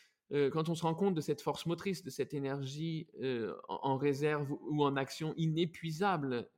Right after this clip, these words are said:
euh, qui est le, le, le moteur même de l'enfance, hein, qui explique qu'un enfant épuisé par une journée de jeu s-, rebondit sur ses pieds immédiatement et va passer encore trois heures parce que la fête foraine vient juste d'ouvrir et que c'est irrésistible et qu'on se dit, « Mais comment il fait pour tenir debout encore ? » Ben,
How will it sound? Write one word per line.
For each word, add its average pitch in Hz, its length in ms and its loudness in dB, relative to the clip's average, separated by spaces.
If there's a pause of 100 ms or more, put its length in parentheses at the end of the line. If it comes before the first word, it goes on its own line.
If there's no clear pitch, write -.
euh, 120 160 -2 (120)
qui 151 200 -2
est - 20 4
le, 127 240 2
le, 117 220 2 (160)
le 120 140 2
moteur 151 360 2
même 156 220 2
de 147 80 2
l'enfance, 156 460 0
hein, 160 100 -2
qui 143 180 -10
explique 156 300 -6
qu'un 113 180 0
enfant 143 300 0
épuisé 160 400 0
par 127 160 0
une 131 100 -2
journée 135 260 0
de 131 140 -2
jeu 156 240 0 (340)
s-, - 200 -8
rebondit 175 600 12
sur - 200 -2
ses 143 220 -4
pieds 180 260 2
immédiatement 165 540 2
et 160 80 0
va 135 100 0
passer 139 240 -4
encore 131 220 -4
trois 147 260 2
heures 165 80 0
parce - 140 -14
que 147 100 -4 (300)
la 131 80 6
fête 147 240 0
foraine 151 320 4
vient 131 140 4
juste 147 200 -2
d'ouvrir 147 500 0 (400)
et 131 80 -4
que - 80 -6
c'est 127 200 -2
irrésistible 139 800 2
et 123 80 -10
qu'on 131 100 -2
se 123 60 -4
dit, « 151 80 0
Mais 117 100 2
comment 151 300 2
il 135 120 -2
fait 151 160 -2
pour 127 160 -12
tenir 127 280 -6
debout 127 260 -4
encore ? » 120 240 -6
Ben, 123 180 -10